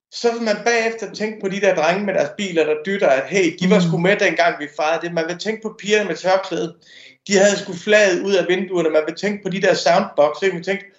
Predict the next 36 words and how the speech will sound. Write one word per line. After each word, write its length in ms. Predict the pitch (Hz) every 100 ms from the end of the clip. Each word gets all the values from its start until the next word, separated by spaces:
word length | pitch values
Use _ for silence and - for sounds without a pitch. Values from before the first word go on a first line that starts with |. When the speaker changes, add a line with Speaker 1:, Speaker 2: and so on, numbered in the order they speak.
| _ -
Speaker 1:
okay, 360 | 175 185 185 185 - _ _ _ -
der 80 | 160
var 200 | 196 196
faktisk, 500 | 208 - 202 214 -
der 80 | 175
var 200 | 208 -
faktisk 340 | 208 - 180
en 80 | 170
gang, 180 | 190 185
hvor 80 | 160
det 60 |
var 60 | 156 185
soundboxen, 480 | 185 180 156 151 147
der 60 | 139
gjorde, 280 | 170 180
at 40 | 170
vi 60 |
kunne 80 | 165
synge 260 | 143 156 143
recepten 380 | 143 180 175 -
på, 140 | 131 131 120 113 113 113 294 - - 117 _
på, 320 | 147 135 131 131
på 60 | 143
Halmtorvet. 540 | 147 160 - 147 135
Altså, 180 | 147 175 - - - _ -
jeg, 100 | 233 233
jeg 140 | - 262
tror, 220 | - 277 269
at 200 | 180 180
der 60 | 185 180 185
er, 160 | 175 -
jeg 80 | 226 226
tror, 220 | 254 226
det 220 | 196 185
er 80 | 165 -
et, 160 | 185